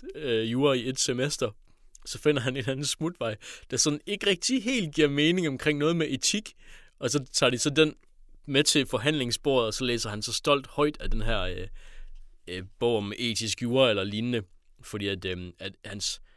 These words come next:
kommende ekskones, øh, advokat er, er blevet kærester med sin advokat. Men så efter han har læst den højt, øh,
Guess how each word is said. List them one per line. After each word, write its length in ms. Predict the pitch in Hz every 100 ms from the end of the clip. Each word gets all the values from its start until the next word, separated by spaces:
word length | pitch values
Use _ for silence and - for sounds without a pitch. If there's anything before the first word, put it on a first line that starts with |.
| _ - -
kommende 280 | - 110 117
ekskones, 760 | 127 - - - 101 107 - -
øh, 340 | 107 95 85 90 -
advokat 480 | 107 101 - 117 92
er, 160 | 92 -
er 80 | 101
blevet 220 | 101 104
kærester 340 | 113 117 -
med 100 | 98
sin 160 | - 98
advokat. 460 | 92 92 117 98 - - - - - _ - -
Men 200 | 110 110
så 160 | - 127
efter 180 | 139 131
han 60 | 113
har 60 |
læst 180 | 113 110
den 80 | 117
højt, 200 | 127 139 - -
øh, 80 | 104